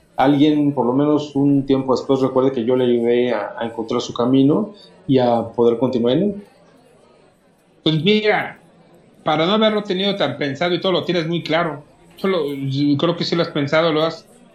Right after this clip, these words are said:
Speaker 2: este, aterrizado y lo tienes muy claro. Y digo, eso está padre, eh, te agradezco que, que lo compartas con nosotros,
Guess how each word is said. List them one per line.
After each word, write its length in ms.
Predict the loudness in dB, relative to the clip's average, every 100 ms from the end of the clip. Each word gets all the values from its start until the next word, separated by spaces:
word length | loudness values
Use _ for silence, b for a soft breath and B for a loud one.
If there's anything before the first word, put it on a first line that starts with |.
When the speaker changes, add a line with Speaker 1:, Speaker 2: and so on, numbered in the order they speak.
| -16
Speaker 2:
este, 460 | -10 -8 -4 -2 0
aterrizado 640 | 0 -2 -2 -2 0 0
y 20 | 0
lo 100 | 0
tienes 180 | 0
muy 180 | 0 -2
claro. 280 | 0 -2 0
Y 80 | 0
digo, 260 | 0 0
eso 140 | -4 -4
está 200 | -6 0
padre, 500 | 2 2 0 -2 -6
eh, 180 | -10 -12
te 80 | -8
agradezco 520 | -6 -4 -6 -8 -8
que, 320 | -4 -6 -6 -6
que 100 | -4
lo 100 | -2
compartas 440 | 0 0 -2 -6
con 160 | -4 -2
nosotros, 460 | -2 -4 -4 -4